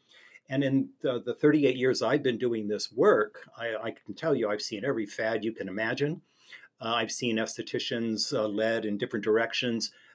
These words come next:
uh, that, uh, come from th-, their authorities. And again, in most cases, the authorities are product and equipment manufacturers. I'm not saying that they're trying to mislead us,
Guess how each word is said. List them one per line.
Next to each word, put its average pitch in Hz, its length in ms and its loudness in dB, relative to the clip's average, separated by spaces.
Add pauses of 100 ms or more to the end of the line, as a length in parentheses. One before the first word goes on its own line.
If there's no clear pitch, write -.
(200)
uh, 101 240 -8 (120)
that, 113 320 -2 (200)
uh, 127 100 -8
come 107 300 -4
from 117 320 0
th-, 120 260 0
their 117 200 4
authorities. 139 640 0
And 113 80 -2
again, 113 360 2
in 113 160 -6
most 127 300 0
cases, 175 400 0
the 110 120 -4
authorities 101 520 0
are 95 80 -6
product 110 420 -6
and 92 80 -20
equipment 151 360 -4
manufacturers. 117 840 -6 (420)
I'm 151 100 -2
not 135 120 -2
saying 127 300 2
that 113 180 2
they're 107 240 2 (100)
trying 147 500 2
to 139 120 -4
mislead 107 460 -2
us, 95 220 -6